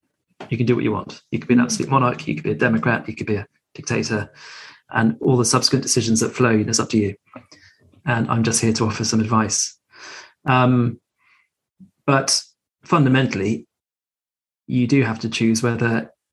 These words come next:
Speaker 1: really you're in it for the good of your people or in it for yourself. And I make a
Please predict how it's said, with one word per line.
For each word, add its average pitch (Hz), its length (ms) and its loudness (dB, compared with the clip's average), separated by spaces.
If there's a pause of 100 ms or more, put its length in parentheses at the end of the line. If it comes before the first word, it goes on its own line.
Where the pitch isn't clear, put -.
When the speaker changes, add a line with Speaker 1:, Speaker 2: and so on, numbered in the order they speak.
(220)
Speaker 1:
really 127 240 4
you're 113 160 0
in 120 80 2
it 113 140 -4
for - 80 -8
the 113 220 -4 (680)
good 131 180 4
of 117 100 -2
your 117 120 2
people 127 520 -2 (480)
or 139 140 4
in 120 80 2
it - 80 -4
for 113 80 0
yourself. 101 500 -2 (1200)
And 120 540 2 (1900)
I 131 140 0
make 131 280 2
a 117 380 -2